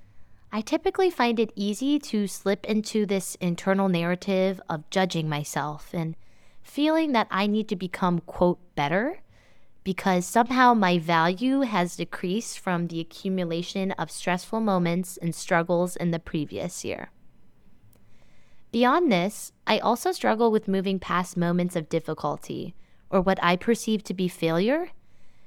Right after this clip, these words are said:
because I feel as though my worth and ability has somehow decreased based on one momentary stressor.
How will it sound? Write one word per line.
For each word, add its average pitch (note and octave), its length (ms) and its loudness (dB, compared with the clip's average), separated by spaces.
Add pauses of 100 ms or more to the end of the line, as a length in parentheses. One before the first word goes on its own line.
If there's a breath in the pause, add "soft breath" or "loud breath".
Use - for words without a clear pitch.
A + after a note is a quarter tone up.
(160)
because G#3 260 -4
I A3 140 0
feel C#4 260 0
as C#4 160 0
though G#3+ 180 4
my F#3 240 0
worth F3+ 460 -2
and F3+ 100 -2
ability G3 580 0
has F#3 200 -2
somehow F3+ 400 -2
decreased F3+ 840 -6
based F3 320 -2
on E3 200 0
one F3 440 0
momentary D#3+ 600 0
stressor. - 640 -8